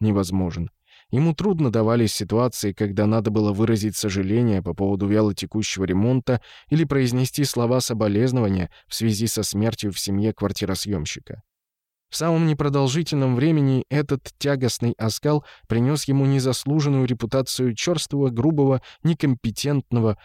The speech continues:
умственно отсталого и даже демонического человека. С этой злополучной улыбкой он износил три клеенчатые папки, все коричневые, как и первая, и прибавил двадцать четыре года к своему возрасту.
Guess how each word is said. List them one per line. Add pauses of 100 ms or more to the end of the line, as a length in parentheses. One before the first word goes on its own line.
(140)
умственно
отсталого (160)
и
даже
демонического
человека. (800)
С
этой
злополучной
улыбкой
он
износил
три
клеенчатые
папки, (220)
все
коричневые,
как
и
первая, (300)
и
прибавил
двадцать
четыре
года
к
своему
возрасту.